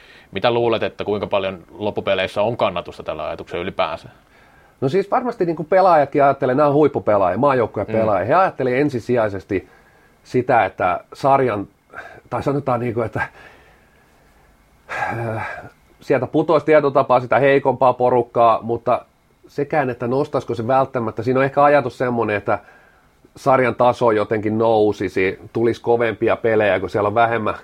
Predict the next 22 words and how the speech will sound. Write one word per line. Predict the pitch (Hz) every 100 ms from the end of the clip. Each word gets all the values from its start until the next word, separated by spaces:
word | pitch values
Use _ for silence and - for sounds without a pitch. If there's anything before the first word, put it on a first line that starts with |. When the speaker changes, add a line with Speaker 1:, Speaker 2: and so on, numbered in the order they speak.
| _ - -
Speaker 2:
vähemmän | 120 135 117 107
ä-, | 120 120
äijiä | 117 120 110 110 113
askissa, | 113 - 101 - 90
että | 85
siellä | 92 98 95
pelattaisiin | 113 107 - 113
enemmän | 110 107 92
kahdella | 107 107 101 98
kentällä, | 110 104 101 95 90
ja |
silloin | 87 110 104
voitaisiin | 104 98 110
ajatella, | 104 101 95
että | 87 95
siellä | 98 95
on | 95
niinku | 95 98 - - _ _ _ _ _ _
suurimmalla | - 135 139 120 107
osalla | 104 110 107
joukkueella | 107 110 104
kaksi | 120 113 - -